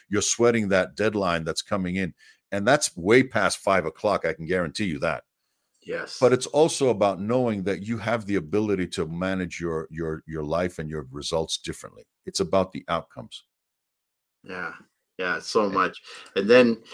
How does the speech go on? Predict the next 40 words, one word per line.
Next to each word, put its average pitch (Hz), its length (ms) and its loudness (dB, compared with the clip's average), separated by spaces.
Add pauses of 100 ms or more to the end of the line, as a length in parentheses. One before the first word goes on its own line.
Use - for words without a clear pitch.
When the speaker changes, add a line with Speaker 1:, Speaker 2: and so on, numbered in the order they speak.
(680)
Speaker 2:
John 131 340 10
said 123 220 6
something 98 320 2
too. 120 280 8
And 98 120 2
this 147 180 8
is, 120 300 4
this 117 560 8
is, 120 540 8
I 113 140 4
think 113 320 2
what's 104 260 4
really 117 340 6
key 101 380 0
is 98 180 0
when 104 240 0
you, 98 420 0 (280)
you 101 100 -6
know, 98 160 -4
it's - 200 -10 (180)
not 127 220 8
about 98 240 4 (400)
finding 131 320 4
the 107 80 0
right 110 280 4
people. 151 320 -2
And 98 80 -2
sometimes 92 560 -6
it's 87 140 -14
about 98 500 0
unlocking 104 500 0
the 90 100 -4
potential 101 500 -2
of 90 60 -4
the 90 100 0
people 95 420 -8
you 87 140 -4
already 87 420 -4
have. - 280 -12 (600)
Speaker 1:
Correct. 101 420 2